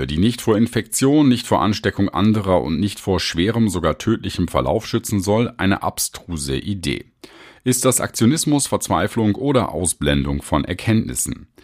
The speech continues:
Eigentlich erwartet man von Olaf Scholz mehr Besonnenheit. Eben solches gilt für eine flächendeckende zwei G Plus Regel.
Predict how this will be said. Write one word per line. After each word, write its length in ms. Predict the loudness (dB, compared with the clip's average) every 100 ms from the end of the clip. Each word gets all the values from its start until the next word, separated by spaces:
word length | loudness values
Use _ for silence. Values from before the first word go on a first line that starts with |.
| -20 -20 -12 0
Eigentlich 460 | 2 4 2 2 2
erwartet 360 | 2 2 0
man 240 | 2 2 2
von 240 | 0 0
Olaf 300 | 0 -2 -2
Scholz 400 | 0 0 0 -2
mehr 360 | -2 0 0 0
Besonnenheit. 960 | -2 0 2 2 0 -4 -8 -10 -14 -18 _
Eben 240 | 0 2 2
solches 480 | 2 0 0 -2 2
gilt 220 | 2 2
für 120 | 0
eine 140 | 0
flächendeckende 720 | 0 -2 -2 -4 -4 -4 -6 -6
zwei 300 | -4 -2 -2
G 220 | -4 -6
Plus 420 | -4 -4 -4 -6
Regel. 320 | -8 -8 -10